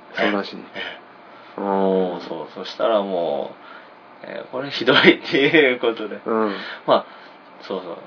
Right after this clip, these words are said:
Speaker 2: う。で、脂肪をね、自分の脂肪だと拒否反応がない。
Speaker 1: ないからね。
Speaker 2: そうそうそう。
Speaker 1: 体のもんだからね。
Speaker 2: で、やってもらうことにしました。
Speaker 1: はいはい。
Speaker 2: はい。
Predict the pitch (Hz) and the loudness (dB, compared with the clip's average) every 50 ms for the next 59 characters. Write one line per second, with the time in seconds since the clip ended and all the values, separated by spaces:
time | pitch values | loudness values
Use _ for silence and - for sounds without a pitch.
0 | - - 104 110 110 107 104 101 98 95 92 - - - 113 117 117 113 113 110 | -16 -8 -2 0 2 2 2 0 0 -2 -4 -4 -4 -2 4 6 8 8 8 8
1 | 113 131 156 208 - - - - - - - - - - - - - - - - | 6 6 4 4 2 -2 -14 -20 -20 -20 -20 -20 -20 -20 -20 -20 -20 -20 -14 -8
2 | 123 131 160 190 208 220 233 226 - - - 233 233 233 233 233 226 - - - | -6 -2 2 2 4 4 4 2 2 4 8 10 10 12 10 8 6 4 2 2
3 | 131 127 135 160 170 180 190 180 160 123 87 90 92 92 98 98 - 110 107 202 | 2 2 2 2 0 0 0 0 0 -2 -4 -4 -4 -4 -4 -2 0 2 4 6
4 | 226 240 233 117 85 80 123 147 - - 139 117 - - 110 110 110 104 104 107 | 6 6 6 2 0 0 -2 -6 -6 -4 -6 -4 -2 -2 0 0 0 0 -2 -4
5 | 107 101 98 92 87 87 104 131 151 147 - - - 95 95 - - - - - | -4 -6 -6 -8 -8 -8 -10 -10 -10 -12 -14 -14 -8 -6 -6 -6 -8 -10 -18 -20
6 | - - - - - - - - 90 87 - 90 90 92 92 85 76 71 - 76 | -20 -20 -20 -20 -20 -20 -16 -12 -12 -12 -10 -10 -10 -10 -10 -10 -10 -12 -14 -14
7 | 71 - - - 98 87 - - - - - - - - - - - - - - | -16 -16 -16 -14 -12 -12 -12 -12 -12 -14 -16 -20 -20 -20 -20 -20 -20 -16 -8 -2
8 | 120 110 110 - - - - 98 90 82 - | -2 0 0 -2 -4 -6 -6 -4 -4 -4 -6